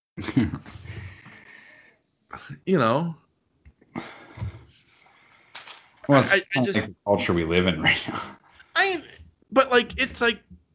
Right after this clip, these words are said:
Speaker 2: it's the thing that sucks because,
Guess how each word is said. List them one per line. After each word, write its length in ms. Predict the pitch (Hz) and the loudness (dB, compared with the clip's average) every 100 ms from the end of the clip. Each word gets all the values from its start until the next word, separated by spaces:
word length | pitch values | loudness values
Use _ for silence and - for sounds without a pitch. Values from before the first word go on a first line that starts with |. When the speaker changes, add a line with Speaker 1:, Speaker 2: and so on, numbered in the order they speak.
| _ _ _ _ - - _ - | _ _ _ _ -20 -20 _ 2
Speaker 2:
it's 140 | 269 | 2
the 120 | 262 247 | 2 0
thing 320 | - 262 247 | 0 2 6
that 160 | 214 | 4
sucks 720 | - - 165 101 - - - - _ _ _ _ _ _ _ | 2 2 4 4 0 -10 -12 -14 _ _ _ _ _ _ _
because, 540 | 185 175 196 175 160 | 0 6 8 8 4